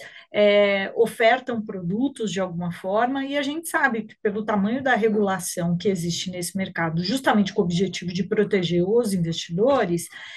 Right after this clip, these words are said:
essa iniciativa agora ela tra-, tenta trazer,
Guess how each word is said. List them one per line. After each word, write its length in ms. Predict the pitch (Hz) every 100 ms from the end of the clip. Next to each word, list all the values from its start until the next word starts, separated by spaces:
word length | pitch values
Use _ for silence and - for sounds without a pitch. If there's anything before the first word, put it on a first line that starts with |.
| - -
essa 280 | 269 269
iniciativa 760 | 285 285 - 302 - 269 262 311
agora 400 | 277 233 240 269
ela 200 | 294 311
tra-, 420 | - 285 285 - -
tenta 400 | 262 262 269 302
trazer, 680 | 302 320 294 208 214 233